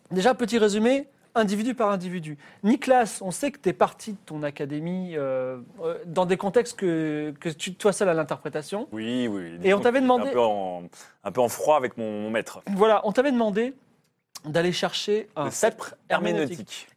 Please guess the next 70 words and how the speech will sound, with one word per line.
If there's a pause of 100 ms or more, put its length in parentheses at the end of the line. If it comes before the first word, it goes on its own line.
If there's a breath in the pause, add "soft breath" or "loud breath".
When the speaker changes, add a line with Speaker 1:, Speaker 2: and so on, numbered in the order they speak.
Speaker 1:
Et
au
fil
de
tes
pérégrinations, (400 soft breath)
tu
t'es
aperçu
que
c'était
quand
même (180)
un,
quelque
chose
d'un
peu
plus,
euh, (260)
un
peu
plus
grand,
peut-être
qu'un
simple
sceptre
qui
se
baladait
quelque
part.
Parce (100)
Speaker 2:
Tout
à
fait.
Speaker 1:
qu'aujourd'hui,
il
y
a
même
une
guerre
qui
se
passe
à
cause
de
ce
sceptre. (300 loud breath)
Ça
ne
t'empêche
pas
quand
même
d'aller
chercher.
Et
ta
première,
tu
as
une
piste
récemment,
si
tu,